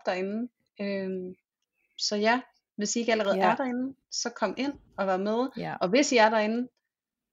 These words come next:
Speaker 1: så fyr den af, hvis I har den mindste impuls til at gøre det. Nu har vi lige snakket i det her afsnit så meget om terapi og terapeuter,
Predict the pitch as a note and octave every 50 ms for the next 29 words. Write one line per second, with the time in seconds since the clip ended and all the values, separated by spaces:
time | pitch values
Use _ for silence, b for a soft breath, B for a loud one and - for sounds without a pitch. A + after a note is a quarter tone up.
0 | _ _ - - - A3+ - B3 A#3+ A#3 A3+ A3+ A#3 A#3+ A#3+ - - - - G3+
1 | G3+ - - - - G#3+ G#3+ A3+ A#3 A3 G#3+ G3+ G#3 G#3+ A3 A#3 A#3+ G#3+ - -
2 | - - G3 F#3+ - - B3+ A#3+ G#3+ G#3 - - A3 G3+ G3+ G#3 G3 G3 G#3+ A3
3 | G#3+ G#3+ A3 G#3+ G#3+ G#3 G#3+ A3+ A3 - A3 G#3+ G#3+ G3+ G#3 G#3+ G#3 F#3 F#3 G#3
4 | A3 - - G3+ - - G3 G3 F#3+ G3+ G#3+ G3 F#3+ - - - F3+ - - -
5 | B3 G#3+ - - - - G3+ G3 - - A3+ A3 G#3 G#3